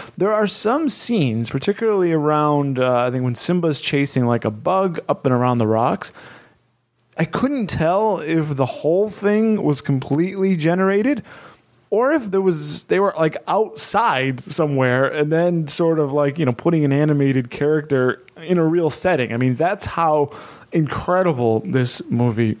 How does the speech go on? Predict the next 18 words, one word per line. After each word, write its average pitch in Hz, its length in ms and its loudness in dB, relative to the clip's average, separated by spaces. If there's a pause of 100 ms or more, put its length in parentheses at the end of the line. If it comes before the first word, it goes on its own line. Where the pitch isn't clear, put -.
looked. 120 380 -2 (920)
But 285 400 2 (580)
as 156 200 4
beautiful 180 600 0
as 123 160 0
it 110 80 -4
is, 120 440 0 (640)
uh, 220 180 -2
you 233 140 2
know, 233 100 2
this 240 420 0
is 233 560 0
a 220 260 0
movie 208 600 0
about 156 480 0
talking 175 500 -2
animals. 190 680 -2 (500)
And 151 480 2